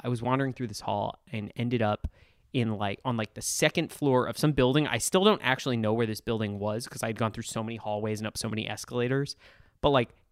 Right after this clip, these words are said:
it had a drop ceiling, and they had erected these, like, plywood, essentially a, a, like, structure within a structure. So there were these stalls, but they had roofs and, and full walls and, like, door, like, swinging doors. And people were selling, like,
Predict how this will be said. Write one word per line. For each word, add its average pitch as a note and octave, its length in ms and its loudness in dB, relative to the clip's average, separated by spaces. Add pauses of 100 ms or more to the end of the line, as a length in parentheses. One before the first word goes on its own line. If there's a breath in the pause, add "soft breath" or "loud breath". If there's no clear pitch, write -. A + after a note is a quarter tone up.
(120)
it C#3 80 -2
had C3 200 0
a A#2+ 40 0
drop B2 420 4
ceiling, C3 540 -2 (440 soft breath)
and C#3 100 2
they C3 60 6
had B2+ 80 4
erected A#2+ 480 0
these, A#2 160 -6
like, A2 140 -6 (120)
plywood, A#2+ 1000 2 (640)
essentially F#3+ 760 2
a, A#2 280 -4
a, - 20 -6
like, A2+ 200 -6
structure - 420 -2
within A2 240 -6
a A#2+ 60 -8
structure. D#3 560 -4 (220 soft breath)
So - 140 0
there C3+ 100 4
were C3 80 2
these A2+ 180 -4
stalls, C3 600 0
but - 140 -2
they B2+ 120 2
had A#2+ 240 -2 (140)
roofs B2 760 -4
and, A2 420 -4
and G#2+ 320 -8
full D#3 260 0
walls A#2+ 320 2
and, A2+ 80 -2
like, G#2+ 200 -10
door, A#2 340 -4
like, A#2 180 -6
swinging C3 460 0
doors. B2+ 460 2 (480 soft breath)
And C3+ 120 4
people F3+ 240 4
were D#3+ 80 4
selling, C#3+ 340 2
like, A2+ 200 0